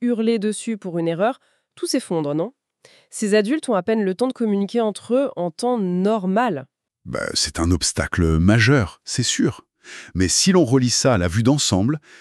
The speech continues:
Speaker 2: c'est une nécessité absolue. Sans une formation commune de tous ces acteurs, l'enfant reçoit des signaux contradictoires.
Speaker 1: Et du coup, son alarme reste toujours active.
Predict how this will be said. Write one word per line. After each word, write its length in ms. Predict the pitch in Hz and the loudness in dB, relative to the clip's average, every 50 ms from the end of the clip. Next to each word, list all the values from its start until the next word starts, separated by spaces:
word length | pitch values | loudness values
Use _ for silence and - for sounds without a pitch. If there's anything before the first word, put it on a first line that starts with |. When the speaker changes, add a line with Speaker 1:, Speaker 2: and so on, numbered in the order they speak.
| - _ | -18 _
Speaker 2:
c'est 240 | - - 85 - | -8 -8 -6 -2
une 220 | - 95 92 92 101 | 0 2 2 4 4
nécessité 600 | 117 123 113 - - 113 - - 101 - - 98 | 4 4 4 2 2 0 0 -2 -4 -2 -2 -2
absolue. 500 | 82 - - - 113 113 147 147 - - _ _ _ _ _ _ _ - - - - - | -2 0 0 0 0 0 0 -4 -6 -12 _ _ _ _ _ _ _ -20 -20 -20 -16 -6
Sans 280 | - - - 160 185 | -2 0 2 4 4
une 180 | 170 135 151 147 | 4 4 2 0
formation 560 | - - 139 131 127 127 117 - - 123 113 | 0 0 2 4 4 4 2 2 2 0 0
commune 420 | 101 - 135 117 117 113 113 113 98 | 2 2 4 4 6 6 6 6 4
de 100 | 92 87 | 2 0
tous 220 | - - 208 196 | 0 -4 -4 -4
ces 220 | - - 110 82 | -2 0 0 0
acteurs, 400 | 92 87 - - 104 110 127 - - - - - - - | 0 -2 0 2 2 2 2 0 -4 -12 -20 -20 -14 -6
l'enfant 360 | - 78 80 80 - - 156 165 | -2 -2 0 0 2 2 2 2
reçoit 320 | - 87 - - - 113 | 2 0 -2 0 0 0
des 120 | 104 85 | 0 0
signaux 320 | 78 - - 76 78 98 120 | -2 -2 -2 2 2 2 2
contradictoires. 880 | - 101 87 - - - 85 98 - - 151 160 123 - - - _ _ _ _ _ - | 2 -2 -2 -2 -4 -6 -6 -8 -4 -2 -2 -2 -2 -4 -6 -12 _ _ _ _ _ -8
Speaker 1:
Et 80 | 220 214 | -6 -6
du 160 | 175 175 190 | -4 -6 -8
coup, 160 | - - 269 | -6 -6 -8
son 160 | 294 - 269 | -4 -2 0
alarme 340 | 220 190 180 185 220 240 226 | 2 2 2 2 2 0 0
reste 440 | 202 180 202 220 220 - - 226 - | 0 0 -2 -4 -4 -6 -8 -8 -8
toujours 320 | - - 247 226 220 233 214 | -8 -8 -6 -4 -4 -2 -2
active. 480 | 202 190 - - - 180 151 135 139 | -4 -4 -6 -10 -10 -10 -10 -10 -14